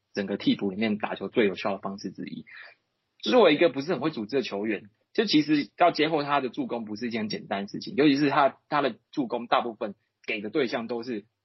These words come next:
掩护之后，然后打挡拆之后 roll in 的中锋，或是从 dunking spot 溜进来的中锋，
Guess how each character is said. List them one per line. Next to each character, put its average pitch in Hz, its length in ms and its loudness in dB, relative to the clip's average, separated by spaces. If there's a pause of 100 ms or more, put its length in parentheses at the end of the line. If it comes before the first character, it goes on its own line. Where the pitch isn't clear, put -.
(140)
掩 117 200 0
护 151 200 2
之 135 200 -4
后， 110 340 0
然 120 100 -2
后 131 80 -2
打 123 140 4
挡 117 160 -4
拆 123 160 -8
之 120 160 -14
后 113 280 -10 (200)
roll 135 260 -2
in 139 60 -8
的 113 120 -6
中 117 180 -6
锋， 120 100 -8
或 131 100 -4
是 123 80 -6
从 104 240 -10
dunking 120 280 0
spot 110 240 0
溜 107 160 -2
进 107 120 -8
来 95 80 -8
的 95 60 -10
中 95 220 -12
锋， 95 140 -12